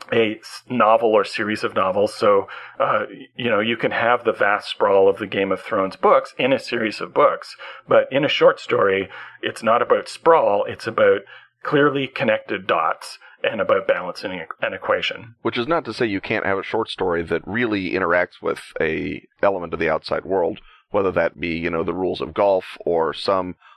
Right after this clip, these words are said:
Speaker 2: awesome piece of the fantasy or science fiction universe you've invented. It's just that the story then has to,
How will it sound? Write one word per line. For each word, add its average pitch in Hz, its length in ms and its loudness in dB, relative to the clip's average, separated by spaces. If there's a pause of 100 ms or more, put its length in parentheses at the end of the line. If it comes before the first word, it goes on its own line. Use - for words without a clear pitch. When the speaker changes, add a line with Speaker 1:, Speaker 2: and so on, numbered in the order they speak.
(100)
Speaker 2:
awesome 90 600 0 (280)
piece 110 300 -4
of 92 160 -2
the - 80 -8
fantasy 98 420 -2
or 85 120 -2
science 90 280 -4
fiction 98 280 -6
universe 95 340 -2
you've 82 140 -8
invented. 90 480 -2 (240)
It's 104 160 -4
just 104 180 -4
that 87 140 -12
the 92 80 -6
story 92 400 -2
then 101 280 0
has 92 300 -2
to, 90 320 -6